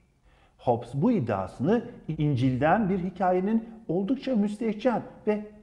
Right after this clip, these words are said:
komik okuması ile destekler. Hikaye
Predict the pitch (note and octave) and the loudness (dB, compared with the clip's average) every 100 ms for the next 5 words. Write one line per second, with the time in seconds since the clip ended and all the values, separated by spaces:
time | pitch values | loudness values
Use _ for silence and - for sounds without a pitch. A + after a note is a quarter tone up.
0 | - A#3 D4 D4 - E3+ F#3+ F#3 F3+ G#3+ | -2 2 2 0 -2 -2 0 -2 -2 -2
1 | C#3+ A2 G#2 G#2 - G#2 G#2+ G2 G2 - | 0 0 0 -4 -6 -8 -6 -6 -8 -16
2 | - _ _ _ _ _ - C3 B2+ G#2 | -20 _ _ _ _ _ -8 -4 0 2
3 | A2 D3+ B3 - | 4 4 2 0